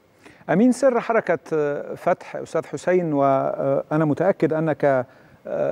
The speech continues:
تابعت حواره اللافت للانتباه قبل أيام، قال إنه حماس ستحاسب،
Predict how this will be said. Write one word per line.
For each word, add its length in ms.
تابعت 460
حواره 680
اللافت 920
للانتباه 500
قبل 340
أيام، 600
قال 340
إنه 520
حماس 580
ستحاسب، 800